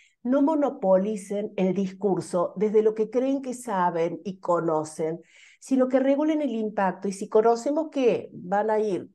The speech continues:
eh, cuatro a salas, en este momento somos siete, cuatro y tres, pues bien, que vamos a tener, eh, en total unos cuatro minutos para conversar, unos cinco minutos. Entonces no monopolicemos el discurso,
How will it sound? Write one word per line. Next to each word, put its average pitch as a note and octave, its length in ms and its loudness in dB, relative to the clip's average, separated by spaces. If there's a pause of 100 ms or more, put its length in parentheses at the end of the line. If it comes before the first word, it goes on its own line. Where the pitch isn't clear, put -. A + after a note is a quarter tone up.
(140)
eh, D#3+ 160 -8 (520)
cuatro G#3 440 6
a G#3+ 40 6
salas, E3 680 4
en D3+ 200 -2
este E3+ 180 0
momento F#3+ 360 4
somos F#3 520 0
siete, F#3 480 0
cuatro F#3+ 340 2
y G#3+ 80 -2
tres, G3+ 400 -2 (300)
pues A3 160 -4
bien, G#3+ 180 0
que G#3 100 -4
vamos A#3 220 -2
a C4 100 -8
tener, A3+ 440 -2 (360)
eh, G3 420 0 (180)
en G#3 140 -6
total G#3+ 380 0
unos G#3+ 240 2
cuatro A3 360 0
minutos G#3+ 500 0
para F3 220 -6
conversar, E3+ 460 -2
unos G#3 240 0
cinco B3+ 380 -2
minutos. F#3 640 -4 (240)
Entonces A3+ 300 -2
no A#3+ 180 2
monopolicemos A3 920 2
el G#3+ 80 -2
discurso, E3 720 -4